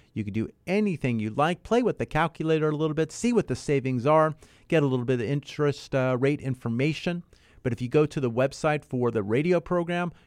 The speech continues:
your real estate life dot com,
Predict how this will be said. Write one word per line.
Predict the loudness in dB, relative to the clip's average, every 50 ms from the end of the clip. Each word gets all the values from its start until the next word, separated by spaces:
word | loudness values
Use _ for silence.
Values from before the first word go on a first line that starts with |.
| _ -8
your | -4 2 4 6 6 6 4 2 0 -2 -4
real | -2 0 0 2 0
estate | -2 -2 -2 -2 -2 0
life | 0 0 0 -2 -2 -2
dot | -2 0 0 0 -2
com, | -4 -2 -2 0 0 -2 -4 -6